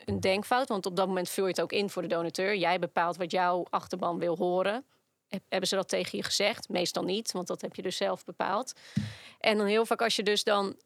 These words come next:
juist als wij het dus aan donateurs gaan uitvragen, is, "Ja, maar we willen juist dat proces. Wat gebeurt er? Hoe komen, hoe kom je tot dat, dat, tot het eindproduct? Of, of, of, nou, of tot dat nummer? Of, of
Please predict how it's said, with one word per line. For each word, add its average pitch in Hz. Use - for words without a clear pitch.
juist 220
als 196
wij 196
het 190
dus 202
aan 202
donateurs 196
gaan 240
uitvragen, 240
is, 233
"Ja, 226
maar 240
we 208
willen 202
juist 240
dat 269
proces. 196
Wat 233
gebeurt 247
er? 165
Hoe 220
komen, 226
hoe 208
kom 240
je 254
tot 214
dat, 214
dat, 185
tot 196
het 202
eindproduct? 214
Of, -
of, -
of, -
nou, 208
of 196
tot 190
dat 190
nummer? 247
Of, 185
of 190